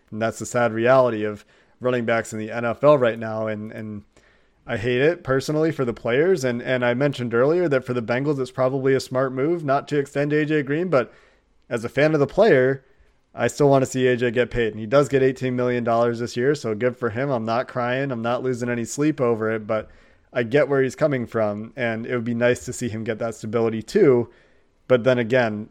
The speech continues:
like I said, from, from the team building perspective, I think this makes a lot of sense. And speaking of building things well, James,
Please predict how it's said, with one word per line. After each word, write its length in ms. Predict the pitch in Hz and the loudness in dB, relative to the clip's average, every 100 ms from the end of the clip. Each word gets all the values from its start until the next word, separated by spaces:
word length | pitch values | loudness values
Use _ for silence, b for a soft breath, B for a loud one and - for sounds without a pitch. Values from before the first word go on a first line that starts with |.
| - | -2
like 180 | 123 120 | 0 0
I 60 | |
said, 340 | 113 127 113 104 | -2 0 -2 -2
from, 220 | 117 113 | -10 -8
from 180 | - 110 | -8 -6
the 140 | 107 | -6
team 280 | - 165 170 | -2 0 6
building 300 | 135 120 110 | 6 6 2
perspective, 760 | 107 107 - 110 - 113 104 _ _ _ _ _ | -6 -8 -6 -6 -4 -6 -6 _ _ _ _ _
I 120 | - | -6
think 200 | 120 127 | -2 -2
this 180 | 117 113 | -2 -4
makes 340 | 117 110 - _ _ _ _ | -4 -4 -8 _ _ _ _
a 100 | 120 | -4
lot 220 | 113 110 | 0 0
of 100 | 110 | -2
sense. 320 | - 110 104 | -6 -10 -10
And 100 | 113 | -14
speaking 460 | 107 202 214 202 147 | -6 -4 0 0 2
of 280 | 131 117 110 | 0 0 2
building 380 | 147 156 143 123 | 6 6 4 2
things 320 | 131 123 98 | 0 0 0
well, 240 | 120 120 | 2 2
James, 480 | 110 117 113 110 | 0 -4 -4 -6